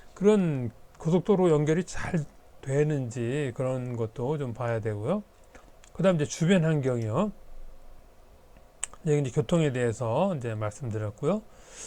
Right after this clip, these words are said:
이제 교통 환경 같은 경우는 이제, 아니야, 주변 환경 같은 경우는 이제 병원, 은행, 뭐, 헬스장, 체육관, 뭐, 이런, <clears throat> 이런 이제 또 기타 다른 이제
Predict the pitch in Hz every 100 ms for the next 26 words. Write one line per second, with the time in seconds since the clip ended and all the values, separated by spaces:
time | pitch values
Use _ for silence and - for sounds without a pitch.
0 | - - - - 180 180 185 208 208 190
1 | 185 165 - 170 147 139 170 160 156 156
2 | 135 135 123 175 170 147 147 139 127 117
3 | 139 120 131 147 135 120 107 - - -
4 | 139 156 190 135 101 - - - - -
5 | 160 185 135 107 - - - - 139 123
6 | 220 - 196 156 123 - 214 - 147 127
7 | 123 170 185 160 123 - - 95 92 -
8 | - - - - - - 165 175 156 -
9 | 160 - - 165 - 139 135 147 208 151
10 | 127 113